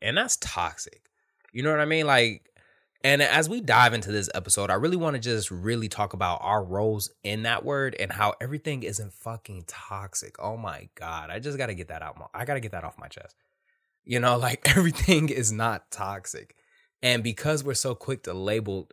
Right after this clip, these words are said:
everything toxic, I feel like as if we miss our role in it and the aspects in which our soc-, our culture plays into that.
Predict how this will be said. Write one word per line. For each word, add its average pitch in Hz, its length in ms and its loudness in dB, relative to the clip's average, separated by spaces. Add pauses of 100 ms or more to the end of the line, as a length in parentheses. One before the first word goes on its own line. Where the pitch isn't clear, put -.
everything 104 520 -4
toxic, 98 640 -6
I 95 100 -4
feel 120 200 -8
like 110 200 -4
as 92 220 -4
if 92 180 -8
we 98 140 -6
miss 104 480 -2 (520)
our 117 300 4
role 135 400 2
in 151 120 -4
it 175 160 -8 (460)
and 113 120 -4
the - 200 -4
aspects 117 540 2
in 101 120 -6
which 107 280 -2
our 101 180 0
soc-, - 320 -4
our 107 160 2
culture - 680 -6 (440)
plays 101 360 0
into 82 240 -8
that. - 180 -16